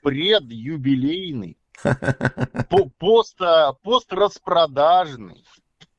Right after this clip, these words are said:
Speaker 1: Великий девяносто девятый подкаст. Наступил. Мы долго ждали. И впереди, впереди юбилей, как говорится. Что ж,
Speaker 2: Юбилейная
Speaker 1: будем
Speaker 2: соточка.
Speaker 1: праздновать же. У вас, да, будем задувать, э,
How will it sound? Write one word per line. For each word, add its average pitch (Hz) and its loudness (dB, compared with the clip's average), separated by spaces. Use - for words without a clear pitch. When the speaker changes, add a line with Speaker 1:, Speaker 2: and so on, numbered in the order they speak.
Speaker 1:
Великий 139 -2
девяносто 113 -2
девятый 90 -2
подкаст. - -16
Наступил. 147 -2
Мы 104 -10
долго 165 0
ждали. 127 0
И 110 2
впереди, 117 -2
впереди 120 0
юбилей, 233 2
как - -18
говорится. 107 0
Что - -10
ж, - -16
Speaker 2:
Юбилейная 90 2
Speaker 1:
будем 120 2
Speaker 2:
соточка. 151 4
Speaker 1:
праздновать 107 -8
же. - -20
У - -20
вас, - -14
да, 131 2
будем 220 0
задувать, 165 2
э, 87 -2